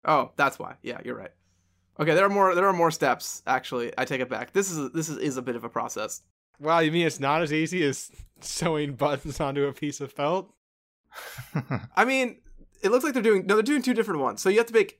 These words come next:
Speaker 1: basically you have to make two pieces of felt, sew them together at the, on the perimeter, and then put fluff in it.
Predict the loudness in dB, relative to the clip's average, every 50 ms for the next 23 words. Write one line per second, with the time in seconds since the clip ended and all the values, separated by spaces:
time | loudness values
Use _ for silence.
0 | _ 0 0 2 2 0 -2 -2 -2 0 -2 -4 -4 -4 -8 0 2 2 2 2
1 | 0 -2 -4 -2 -2 -4 -4 -2 0 0 0 0 -2 -4 -12 -16 _ -12 -2 0
2 | 2 2 2 2 0 -2 -2 0 0 0 2 2 0 0 0 -2 -4 -2 -2 -2
3 | -2 -4 -4 -4 -4 -4 -2 -2 -2 -2 -2 -2 -4 -8 -10 -10 _ _ -6 -6
4 | -6 -6 -6 -4 -4 -4 -4 -8 -12 -14 -16 -18